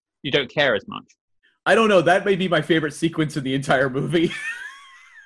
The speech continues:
Speaker 1: Oh, don't get me wrong. It was cool. It was, it was, it was funny.
Speaker 2: Yeah.
Speaker 1: I laughed. But as you say, taking away some of the, uh, gravitas of the moment, maybe.
Speaker 2: Oh, for sure. I mean, that whole sequence where, yeah, like, Armie Hammer's trying to escape in a boat.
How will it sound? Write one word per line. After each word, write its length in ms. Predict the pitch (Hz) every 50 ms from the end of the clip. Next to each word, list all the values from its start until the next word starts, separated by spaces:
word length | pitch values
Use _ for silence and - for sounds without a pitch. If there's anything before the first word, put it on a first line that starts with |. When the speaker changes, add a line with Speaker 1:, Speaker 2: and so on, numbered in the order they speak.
| - - -
Speaker 1:
Oh, 80 | 220
don't 140 | 220 320 320
get 100 | 302 262
me 60 | 233
wrong. 200 | 254 269 220 - -
It 100 | 226 220
was 160 | 220 202 -
cool. 580 | - - - - 302 302 - 101 131 180 - - _ _ _ _ _ _ -
It 60 | - 214
was, 180 | 226 226 -
it 100 | - 220
was, 140 | 214 208 208 -
it 320 | 190 202 202 - 175 185 170
was 180 | 170 160 -
funny. 260 | - 196 247 359 -
Speaker 2:
Yeah. 120 | - 98 98 -
Speaker 1:
I 120 | - 120 127
laughed. 360 | 160 202 269 202 104 - - _ -
But 140 | 143 143 - - 170
as 120 | 170 160
you 60 | 156
say, 180 | - - - 135
taking 280 | - 190 165 165 160 147
away 160 | 143 143 135
some 220 | 135 - 147 135 131
of 60 | 120
the, 320 | 123 123 117 117 117 113 - _ _ _ _ _ -
uh, 200 | - - 73 78 - _ - -
gravitas 520 | 123 143 139 135 131 123 120 - 123 -
of 120 | - 110 117
the 60 | 113
moment, 380 | 113 120 117 110 101 101 90 90
maybe. 380 | 95 90 92 87 85 85 87 - _ _ _ _ _ _ -
Speaker 2:
Oh, 160 | 233 220 196
for 140 | - 175 151
sure. 360 | - - 165 147 123 110 104
I 140 | 110 135 139
mean, 320 | 147 160 151 143 139 - -
that 260 | - 135 170 180 180
whole 120 | 196 190 170
sequence 580 | - 170 156 147 147 143 131 120 117 113 -
where, 180 | 127 117 110 110
yeah, 340 | 117 120 117 110 104 98 95
like, 260 | 107 113 107 107 -
Armie 240 | - 139 151 160 156
Hammer's 280 | 151 139 139 139 135 139
trying 160 | 165 143 139
to 40 | 131
escape 380 | 123 - - - 131 131 -
in 60 | 135
a 40 | 135
boat. 320 | - 117 113 113 117 113